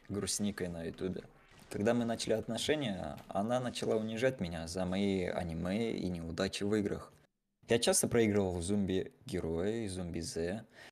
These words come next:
а также в других играх, таких как Standoff два, пабг, Valorant, The Last of Us, Free Fire и «Resident Evil». Я чувствовал себя неудачником.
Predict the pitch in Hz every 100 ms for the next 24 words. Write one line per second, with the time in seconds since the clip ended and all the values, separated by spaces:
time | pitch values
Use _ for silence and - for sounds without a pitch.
0 | _ - 82 98 107 101 113 127 - 98
1 | - - - 87 - 95 87 82 - -
2 | 85 82 78 82 85 110 - 82 87 -
3 | - - 76 78 76 82 98 113 98 95
4 | 95 92 - 85 - 87 101 123 - -
5 | - - 95 - 85 90 95 95 95 95
6 | 98 107 - - 92 92 85 98 104 131
7 | 90 78 - - _ _ _ _ - 101
8 | 98 147 143 135 135 110 117 113 110 107
9 | 104 101 101 110 123 135 - - -